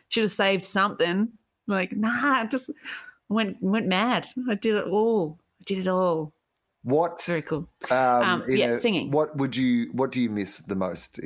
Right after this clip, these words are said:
Speaker 2: You know, being in a lockdown situation, is there a thing that you miss the most?
Speaker 1: <sighs> I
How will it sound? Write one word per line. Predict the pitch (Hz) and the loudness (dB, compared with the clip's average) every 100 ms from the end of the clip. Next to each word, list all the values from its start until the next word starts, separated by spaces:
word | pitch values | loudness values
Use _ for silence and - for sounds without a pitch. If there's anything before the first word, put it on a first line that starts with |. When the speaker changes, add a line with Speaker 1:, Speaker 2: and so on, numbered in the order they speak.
| - | -4
Speaker 2:
You | 110 | -2
know, | 95 92 | -2 -2
being | 104 101 98 | -2 -2 -2
in | 92 | -2
a | |
lockdown | 92 98 - 101 92 | 0 -2 -2 -2 0
situation, | - 95 98 92 92 - 95 | -2 -4 -2 0 0 0 0
is | 95 | 0
there | 107 98 | 0 0
a | |
thing | 95 101 101 | 0 0 0
that | 92 | 0
you | 98 92 90 | 0 -2 -2
miss | - 101 101 | -4 -2 0
the | - | -2
most? | 104 113 143 - - | 0 0 0 -2 -6
Speaker 1:
<sighs> | - - - - - - - - _ - | -10 -10 -10 -10 -12 -14 -20 -20 _ -4
I | 226 233 240 247 - | -2 0 0 -4 -6